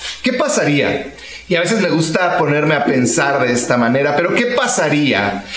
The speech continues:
si de repente descubrieras que hay un grupo de personas aquí en Juárez? Hay un grupo de personas aquí en Juárez que se reúne diariamente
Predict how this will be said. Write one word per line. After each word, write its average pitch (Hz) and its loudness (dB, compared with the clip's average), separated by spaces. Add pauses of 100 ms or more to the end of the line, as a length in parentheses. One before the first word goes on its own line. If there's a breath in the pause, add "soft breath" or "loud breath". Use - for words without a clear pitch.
(200 loud breath)
si - 0
de 180 2
repente 214 0
descubrieras 202 0
que 180 2
hay 214 2
un 233 2
grupo 254 0
de 240 -2
personas 214 0
aquí 220 0
en 247 2
Juárez? 233 0 (640 loud breath)
Hay 202 4
un 240 2
grupo 247 2
de 220 2
personas 220 2
aquí 208 0
en 226 2
Juárez 220 2
que 196 2
se 190 2
reúne 214 2
diariamente 240 2